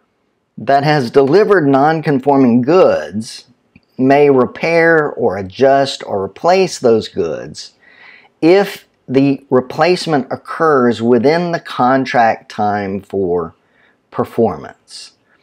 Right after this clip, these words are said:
If there is still time left to perform, if, for instance, the contract calls for delivery by October thirty-first, if the seller delivers on October twenty-third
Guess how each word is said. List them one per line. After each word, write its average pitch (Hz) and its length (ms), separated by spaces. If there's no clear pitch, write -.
If 156 260
there 165 200
is 147 180
still 180 520
time 143 680
left 117 540
to 135 160
perform, 131 840
if, - 200
for 104 160
instance, 110 360
the 101 80
contract 107 600
calls 107 520
for 98 320
delivery 127 560
by 107 460
October 117 480
thirty-first, 110 1080
if 165 300
the 151 140
seller 160 400
delivers 135 580
on 127 140
October 110 520
twenty-third 110 1040